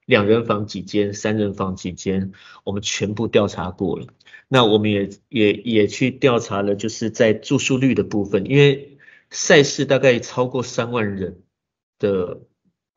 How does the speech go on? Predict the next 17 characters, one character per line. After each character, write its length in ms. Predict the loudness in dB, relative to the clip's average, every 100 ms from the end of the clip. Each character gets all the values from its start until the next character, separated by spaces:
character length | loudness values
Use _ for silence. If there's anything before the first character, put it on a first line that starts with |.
| -2
会 100 | 0
来 100 | 0
参 340 | -2 -6 -4 -6
与， 200 | -10 -14 -20 -20 _
那 260 | -2 0 0
这 220 | 0 0
么 80 | 0
大 280 | 0 0
的 140 | 2 0
量， 400 | 2 2 0 -4 -6
要 120 | -4
在 160 | 0 0
什 280 | -2 -6 -4
么 120 | -2
时 240 | -2 -4
间 320 | -4 -4 -4
点 280 | -4 -6 -6